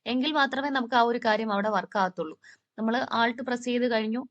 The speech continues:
അതിനുശേഷം പോയിട്ട് എഫ് വൺ പ്രസ് ചെയ്താല് ചാർട്ട് വരത്തില്ല. ഒരേ സമയത്ത് രണ്ട് കീയും പ്രസ് ആയിരിക്കണം. അപ്പൊ ഇതാണ് നമുക്ക് ചാർട്ട് ക്രിയേറ്റ് ചെയ്യാനുള്ള ഷോർട്ട് കട്ട് എന്ന് പറയുന്നത്.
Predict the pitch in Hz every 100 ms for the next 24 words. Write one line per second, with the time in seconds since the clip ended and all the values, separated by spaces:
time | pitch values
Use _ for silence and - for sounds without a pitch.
0 | - 214 226 220 214 247 220 208 202 -
1 | 240 233 214 208 226 208 202 233 302 _
2 | _ _ _ - 240 240 262 214 240 262
3 | 240 240 269 311 311 262 254 285 262 220
4 | 233 254 277 233 226 254 - 196 190 170
5 | 156 - 180 170 _ - 247 240 269 240
6 | 320 - _ _ _ 247 240 254 262 226
7 | 226 226 262 226 214 214 226 208 196 185
8 | 285 - _ - 233 190 190 196 180 175
9 | 156 156 156 -